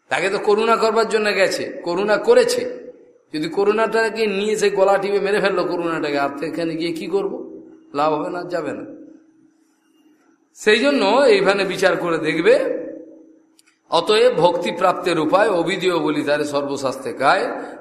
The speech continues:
ধন পাইলে জইছে সুখ ভোগ ফল পায়,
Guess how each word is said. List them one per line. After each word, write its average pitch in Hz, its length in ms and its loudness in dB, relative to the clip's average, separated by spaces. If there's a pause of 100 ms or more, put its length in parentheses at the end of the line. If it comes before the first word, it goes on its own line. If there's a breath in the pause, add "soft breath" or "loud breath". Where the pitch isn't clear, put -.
(120)
ধন 202 360 2
পাইলে 180 380 4
জইছে 160 680 0 (240)
সুখ - 280 -2
ভোগ 175 300 2 (100)
ফল 147 300 2
পায়, 180 300 2